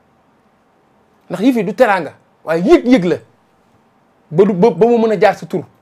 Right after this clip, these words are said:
Nga am malade mu mën a ñëw. Nga am décès mu mën a ñëw. Nga am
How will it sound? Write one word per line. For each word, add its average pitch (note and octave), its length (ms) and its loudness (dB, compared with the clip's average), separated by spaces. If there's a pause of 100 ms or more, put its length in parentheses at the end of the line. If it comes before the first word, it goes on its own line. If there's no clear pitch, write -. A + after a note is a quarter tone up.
(800)
Nga F3 180 -2
am G3+ 160 0
malade G3+ 240 4
mu G3 100 -2
mën G3+ 140 2
a G3+ 40 2
ñëw. F3+ 180 -2 (600)
Nga F3+ 180 4
am G#3 120 0
décès G#3 240 4
mu G#3 100 2
mën G#3 140 4
a G3+ 40 4
ñëw. F#3+ 180 2 (380)
Nga G#3 160 4
am A3 100 4